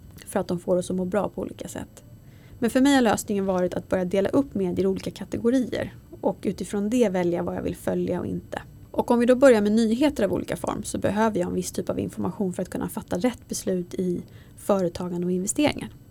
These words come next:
Jag vill ju och behöver faktiskt veta hur ekonomin i Sverige mår och hur ekonomin i världen mår, även om det inte alltid är så munter läsning som nu under corona till exempel.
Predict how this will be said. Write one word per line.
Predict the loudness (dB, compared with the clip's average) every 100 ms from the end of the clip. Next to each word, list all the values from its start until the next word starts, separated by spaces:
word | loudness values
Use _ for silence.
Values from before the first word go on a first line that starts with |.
| -20 -12
Jag | 2 4
vill | 4 4 4
ju | 2
och | 2 -2 -14 -6
behöver | 0 2 4 4
faktiskt | 2 -2 -6 -4
veta | -4 -4 -6
hur | -2 0 0 -2
ekonomin | -6 -2 0 2 2 2 0
i | -2
Sverige | -2 -2 0 0
mår | 2 4 4 4 2 -4
och | -6 -6 -6 -10
hur | -6
ekonomin | -6 -2 -2 0
i | -2
världen | 0 2 2 0
mår, | 2 0 -2 -14 -20 -20 -16
även | 0 2 2
om | 2
det |
inte | 0 0
alltid | -4 -4 -2
är | -4
så | 0
munter | 0 0 0 0
läsning | 0 -2 -2 -2
som | -2 -4 -2
nu | -2
under | -2 -2
corona | -4 -4 -2 -2 -4
till | -6
exempel. | -6 -8 -6 -8